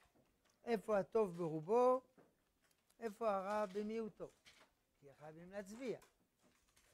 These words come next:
מי שלא מצביע, זה כאילו הצביע בעצם למפלגה עם הכי הרבה קולות.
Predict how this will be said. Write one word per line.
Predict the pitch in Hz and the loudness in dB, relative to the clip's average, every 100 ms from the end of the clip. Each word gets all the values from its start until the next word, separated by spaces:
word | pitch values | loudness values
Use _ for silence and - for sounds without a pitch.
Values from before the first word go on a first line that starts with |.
| - | -12
מי | 226 | -4
שלא | 220 220 196 | 0 0 0
מצביע, | 180 147 160 214 262 302 - _ _ _ - - 190 | -4 -8 -6 -4 -2 -6 -14 _ _ _ -20 -14 -8
זה | 214 - | -8 -6
כאילו | 285 294 277 | -6 -6 -6
הצביע | 226 180 190 240 254 | -6 -8 -12 -4 -2
בעצם | 208 220 233 - 220 | -2 -4 -4 -6 -12
למפלגה | 202 185 180 - 180 175 208 208 - _ _ _ _ | -12 -14 -14 -10 -10 -6 -6 -6 -12 _ _ _ _
עם | 196 190 | -12 -10
הכי | 175 226 220 | -8 -2 -2
הרבה | 180 165 180 | -2 -6 -12
קולות. | - 147 131 | -12 -18 -18